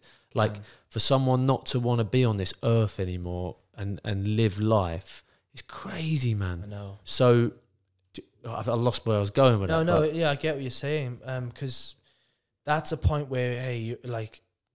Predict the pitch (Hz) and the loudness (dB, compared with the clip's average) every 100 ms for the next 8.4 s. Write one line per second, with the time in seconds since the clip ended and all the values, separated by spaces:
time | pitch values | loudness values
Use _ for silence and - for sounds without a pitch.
0 | _ _ _ _ 127 131 143 139 117 123 | _ _ _ _ -20 -14 -8 -6 -4 -6
1 | - 120 117 117 110 131 151 151 147 147 | -8 -8 -6 -6 -6 -4 -2 -2 -2 0
2 | 160 - 156 165 160 139 131 101 127 127 | -2 0 0 0 -2 -4 -2 0 2 2
3 | 107 92 - _ - 135 123 - 104 98 | 0 -6 -16 _ -6 2 2 2 -2 0
4 | 151 - 160 165 151 151 147 151 151 143 | 2 4 4 4 4 2 0 0 0 2
5 | 139 143 - 135 123 139 127 160 175 170 | 0 -2 -6 -6 -6 -6 -6 -2 -2 -2
6 | 151 131 123 135 135 127 - 127 123 127 | -4 -6 -4 -2 -2 -4 -6 -8 -6 -6
7 | 123 120 - 120 113 - 127 - - - | -4 -4 -4 -8 -10 -8 -8 -10 -16 -12
8 | 104 104 92 | -4 -2 -2